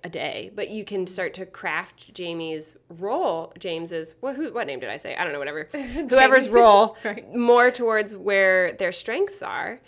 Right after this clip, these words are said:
Speaker 2: Mm-hmm.
Speaker 1: And you can also, over time, I mean, for us, this has taken two, three years with some people, but over time, you can start to delegate off some of those other things that <laughs> they're just never gonna be good at. And that's not a
Speaker 2: Right.
Speaker 1: character flaw. It's
Speaker 2: Mm-hmm.
Speaker 1: just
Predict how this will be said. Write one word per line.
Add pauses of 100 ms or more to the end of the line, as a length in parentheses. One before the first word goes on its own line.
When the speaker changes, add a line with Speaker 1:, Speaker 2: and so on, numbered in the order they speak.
(120)
Speaker 2:
Mm-hmm.
Speaker 1:
And (100)
you
can
also,
over
time, (180)
I
mean,
for
us,
this
has
taken
two,
three
years
with
some
people,
but
over
time,
you
can
start
to
delegate
off
some
of
those
other
things
that (160)
<laughs>
they're
just
never
gonna
be
good
at.
And
that's
not
a
Speaker 2:
Right.
Speaker 1:
character
flaw.
It's
Speaker 2:
Mm-hmm.
Speaker 1:
just